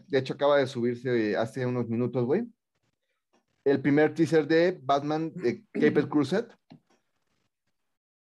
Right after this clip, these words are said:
Speaker 1: Hace unos minutos, ¿eh?
Speaker 2: Ok. Te
Speaker 1: Y
Speaker 2: puedo
Speaker 1: algo
Speaker 2: decir
Speaker 1: que me trae, ajá.
Speaker 2: es que ahorita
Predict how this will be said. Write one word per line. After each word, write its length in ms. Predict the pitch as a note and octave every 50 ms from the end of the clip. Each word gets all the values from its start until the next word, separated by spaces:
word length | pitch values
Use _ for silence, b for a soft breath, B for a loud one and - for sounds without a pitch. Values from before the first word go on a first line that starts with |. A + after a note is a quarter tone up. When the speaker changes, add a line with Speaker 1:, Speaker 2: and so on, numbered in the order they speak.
| _ _ _ _ _ _
Speaker 1:
Hace 180 | B2+ C3 C3 E3+
unos 140 | E3 D#3 C3
minutos, 360 | A#2+ A2+ C3 B2+ B2 G2+ A#2
¿eh? 120 | C#3+ G#3 - _ _ _ _ _ _ _ _ _ _ _
Speaker 2:
Ok. 200 | E3+ E3 - -
Te 440 | D#3+ D3+ E3 F#3+ G#3 - - - _ _ -
Speaker 1:
Y 80 | G#3
Speaker 2:
puedo 220 | G#3 - A3+ - -
Speaker 1:
algo 140 | - F#3+ G#3+ G#3
Speaker 2:
decir 80 | A3+
Speaker 1:
que 60 | F#3 D#3
me 180 | C#3+ C#3+ C3+ C3
trae, 320 | C3 C3 C3+ D3 G3 G#3 -
ajá. 340 | A#2 A#2+ C3 E3 G#3 - - _ _ _ _ _ _ _ _ _ _ _ _ _ _ _
Speaker 2:
es 240 | G3+ G3+ G3 G3
que 200 | - A3+ G#3+ G#3+ -
ahorita 760 | F3+ F3 F#3+ F#3+ G#3 C#4 D4+ D4 - E4 E4+ G4+ - -